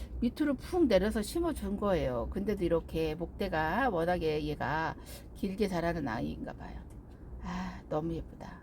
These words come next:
<laughs> 레티지아, 레티지아도 이렇게 있고요. 얘가 루돌프예요. 묵둥이 완전 루-, 완전 묵둥이 루돌프. 요쪽에 아가 하나 빼꼼히 내어주고 있어요.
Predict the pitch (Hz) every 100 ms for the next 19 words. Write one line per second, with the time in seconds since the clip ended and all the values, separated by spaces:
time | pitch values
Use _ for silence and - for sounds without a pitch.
0 | - - - - - 208 - - - -
1 | - - 180 - 185 170 156 156 190 277
2 | 339 165 - 180 170 151 165 180 - 165
3 | - 214 262 226 - - - - 262 349
4 | 349 240 196 226 233 - 185 233 185 185
5 | - 196 185 135 147 165 135 127 - -
6 | - - 165 185 190 262 330 330 339 277
7 | 196 - 233 294 294 185 156 123 - 214
8 | 196 123 180 - 226 233 233 202 - 180
9 | 202 202 175 147 147 320 - 349 349 269
10 | 165 165 175 - - - - - -